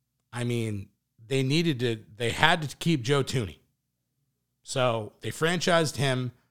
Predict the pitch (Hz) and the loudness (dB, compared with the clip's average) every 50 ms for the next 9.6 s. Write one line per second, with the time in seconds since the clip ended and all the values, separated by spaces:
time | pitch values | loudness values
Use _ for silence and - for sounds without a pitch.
0 | _ _ _ _ _ _ _ _ _ _ _ _ - 117 127 151 165 156 - 185 | _ _ _ _ _ _ _ _ _ _ _ _ -6 0 2 4 4 4 2 0
1 | 160 160 165 147 - 170 160 156 127 156 156 147 156 147 135 - - 147 143 143 | 0 0 0 0 0 0 0 2 2 0 0 2 0 -2 -2 0 0 2 2 2
2 | 143 135 123 117 110 151 151 - - - 151 143 139 139 123 120 135 135 131 123 | 2 0 -2 0 0 0 0 0 0 0 2 2 2 2 2 4 4 4 4 4
3 | - - - _ _ _ _ _ _ _ _ _ _ _ _ _ _ _ _ _ | 2 -2 -14 _ _ _ _ _ _ _ _ _ _ _ _ _ _ _ _ _
4 | _ 143 143 139 104 104 196 190 - - - - _ _ _ _ _ _ _ _ | _ -4 -4 -2 0 0 0 2 0 0 -4 -6 _ _ _ _ _ _ _ _
5 | _ _ - 151 165 208 233 190 - - - 190 196 190 190 156 95 110 104 117 | _ _ -2 0 2 2 2 0 -2 -4 0 2 2 4 2 2 0 -2 0 0
6 | 135 147 - 185 175 165 - - - 175 - - - 180 180 196 202 107 214 - | 0 2 2 0 0 0 -2 -2 -2 -2 -2 0 0 0 2 2 0 -2 -6 -10
7 | _ _ _ _ _ _ _ _ _ _ _ _ _ _ _ _ _ _ _ _ | _ _ _ _ _ _ _ _ _ _ _ _ _ _ _ _ _ _ _ _
8 | _ _ _ _ _ - 143 160 180 196 202 202 190 175 156 135 123 156 147 143 | _ _ _ _ _ -2 2 4 4 6 6 6 6 4 2 2 2 2 2 2
9 | 123 117 127 127 139 151 156 160 165 165 156 156 | 0 0 0 0 0 2 4 4 4 2 0 -4